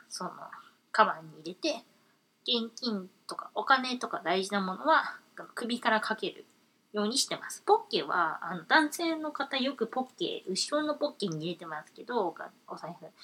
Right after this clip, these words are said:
あれ、後ろから抜かれたらわからないので、あの、あまりやらない方がいいですと。あの、チェーンついてるから大丈夫とか、あの、器用にお金だけ抜いていく人とかいるんで、あの、とにかく見えるとこに、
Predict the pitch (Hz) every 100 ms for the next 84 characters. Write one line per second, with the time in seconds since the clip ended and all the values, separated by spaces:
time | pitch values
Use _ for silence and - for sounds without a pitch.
0 | - - - 285 311 240 - 359 349 311
1 | 226 233 - 311 320 320 190 175 196 269
2 | 277 196 - - 214 180 160 - - 180
3 | 170 180 208 214 196 196 185 196 202 196
4 | 196 170 - 156 160 - - - - 190
5 | - 381 359 262 269 240 180 - 175 170
6 | 185 190 151 - - - - - 349 370
7 | 247 185 185 175 - 190 269 302 294 294
8 | 254 254 254 269 247 - 240 - - 190
9 | 190 165 208 226 - - - - - -
10 | 156 156 - _ _ _ 311 233 - -
11 | - _ _ _ _ 196 294 - - 156
12 | 151